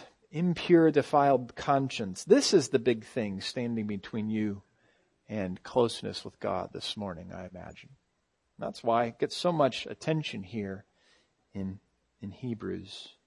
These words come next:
Well, what are we to do about it? What is your answer? What is your answer? Maybe you don't know that you're answering this question, but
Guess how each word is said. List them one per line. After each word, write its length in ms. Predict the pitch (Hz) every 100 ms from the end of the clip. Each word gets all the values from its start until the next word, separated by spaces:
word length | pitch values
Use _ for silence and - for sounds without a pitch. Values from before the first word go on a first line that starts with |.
| _ _ _
Well, 100 | 156
what 120 | 208
are 40 | 226
we 120 | 196
to 80 | 147
do 180 | 233
about 260 | 185 127 107
it? 100 | 92
What 140 | 143
is 140 | 185 143
your 180 | 202 143
answer? 540 | 131 123 - 95 104 _ _ _ _ - _ _ _ _ _ _ _ _
What 160 | 135
is 100 | 160
your 160 | 156 160
answer? 440 | 120 110 - 113
Maybe 200 | 117 208
you 100 | 233
don't 240 | 196 208 175
know 240 | 196 220
that 80 | 185
you're 200 | 170 165
answering 540 | 180 214 202 185 156 147
this 200 | 147 -
question, 720 | - 214 185 - 151 131 139
but 300 | 135 127